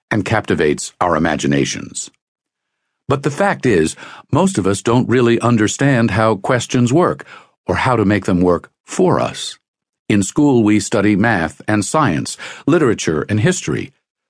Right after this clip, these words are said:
At work, we learn about outcomes and metrics, profit and loss. But never do we study how to ask questions strategically,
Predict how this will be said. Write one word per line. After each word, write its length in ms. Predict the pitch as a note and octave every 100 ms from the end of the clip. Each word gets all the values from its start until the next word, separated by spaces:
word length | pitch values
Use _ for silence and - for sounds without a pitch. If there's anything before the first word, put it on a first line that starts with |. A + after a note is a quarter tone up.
| _ _
At 100 | -
work, 340 | C#2+ A#2+ A#2+ -
we 140 | F#2+
learn 200 | G#2 G#2
about 280 | F#2 F#2 - C3+
outcomes 520 | D3+ C3+ G2 D#2+ C#2+
and 160 | D2
metrics, 600 | F#2+ D3 - - - - - _
profit 380 | - C3+ - -
and 100 | A#2+
loss. 500 | G2+ B2 - - - _ _ _ _ _ -
But 160 | D#3 D3+
never 280 | F#3+ G#3 F3+
do 180 | A2+ G#2+
we 100 | G#2
study 460 | - A#2 G#2 F#2+ - - -
how 160 | - C#3+
to 160 | B2 G#2+
ask 240 | G#2 -
questions 540 | A#2+ G2 - F#2+ E2+
strategically, 880 | - - G#2+ - B2+ F2+ D2+ A#1+ G1+